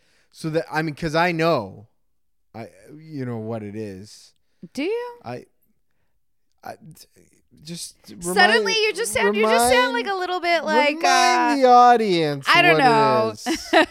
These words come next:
Speaker 1: is.
Speaker 2: <laughs> All right, so the singularity is this concept that in the future, uh, there, we're gonna live in an era where our intelligence is gonna just grow leaps and bounds.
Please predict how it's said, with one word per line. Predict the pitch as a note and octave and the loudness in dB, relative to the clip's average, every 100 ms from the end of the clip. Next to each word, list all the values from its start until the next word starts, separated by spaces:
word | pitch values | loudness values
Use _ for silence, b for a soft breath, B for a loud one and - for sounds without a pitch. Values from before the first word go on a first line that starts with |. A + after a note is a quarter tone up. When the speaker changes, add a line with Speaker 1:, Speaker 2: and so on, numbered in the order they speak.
| G4 | -2
Speaker 1:
is. | D4 - - | -4 -4 -20
Speaker 2:
<laughs> | - | -4
All | - | 2
right, | C#4+ B3 - | 2 2 -4
so | E4 | -6
the | C4 A3+ | -4 -6
singularity | E4+ F4 F#4+ E4 D4+ C#4+ C4+ | -8 -8 -6 -4 -4 -6 -6
is | B3 | -8
this | A#3 | -10
concept | - C4+ C4 B3 G#3+ G#3 | -10 -6 -6 -6 -8 -6
that | G#3+ - | -6 -6
in | - C4+ C#4+ | -4 -2 -2
the | D4 | -2
future, | - - C4 E4 D4+ - D#3+ - E3 _ b b - | -6 -8 -2 -2 -2 -8 -10 -10 -14 _ b b 0
uh, | A#3+ A#3+ | 2 2
there, | G#3+ C4 C4+ | 2 0 -2
we're | A#3+ C#4+ | -4 -4
gonna | E4 E4 | -4 -4
live | C4+ C#4+ | -4 -4
in | C#4+ | -4
an | C#4 A#3 | -6 -8
era | A3+ A#3+ B3 C4 D4 D4+ | -8 -6 0 2 0 -2
where | B3 A#3 A#3 A#3 A3+ A3 - | -6 -6 -4 -2 0 -2 -4
our | A3 B3 | -4 -2
intelligence | C#4+ A#3+ - G3 A#3 A3 D4 D#4+ _ - - - | -2 -6 -8 -10 -10 -8 -8 -8 _ -18 -18 -12
is | A3 G3 | -12 -8
gonna | A#3 A#3 | -10 -10
just | G3+ A3+ - - _ _ _ _ _ _ _ | -8 -8 -10 -18 _ _ _ _ _ _ _
grow | G3 A3+ B3+ C#4 G#3+ F#3 - | -8 -2 4 6 6 4 -2
leaps | A#3+ A#3 C4+ D4+ - | -8 -6 -6 -6 -10
and | D4 C4+ A3 | -8 -8 -4
bounds. | A3+ A3 G3+ F3+ D#3+ F3 | -4 -2 -4 -6 -12 -16